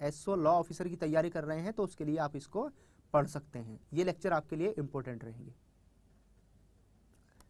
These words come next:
चलो, बढ़ते हैं आगे। नेक्स्ट क्वेश्चन है आप सभी के लिए, a चिट फंड company wants to open एफ़डीआर of rupees ten crore for three years, what will be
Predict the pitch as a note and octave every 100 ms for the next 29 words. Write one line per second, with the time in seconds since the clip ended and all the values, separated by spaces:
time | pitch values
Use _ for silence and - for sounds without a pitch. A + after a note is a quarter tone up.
0 | - - - - - - F3 B3 A3+ A3
1 | C#4+ D#3 D#3 B3+ - A3 A#3+ A3 A3 -
2 | F#3+ G3+ F#3+ A3 C#4 - - G#3+ A3+ A#3
3 | A3+ - D4+ E4 A#3 G3+ A3+ A3+ F3 G#3+
4 | C4+ - A#3+ F#3+ F#3+ G#3+ A3 - E3+ -
5 | D3+ D#3 D3+ F#3+ - - F#3 G#3 F3+ E3+
6 | A3 A3 - E3 D3 D3 D3+ F#3+ - F#3
7 | - D3 B2+ C3 G3 - - - E3+ B3+
8 | C#4+ G3+ G3+ A3+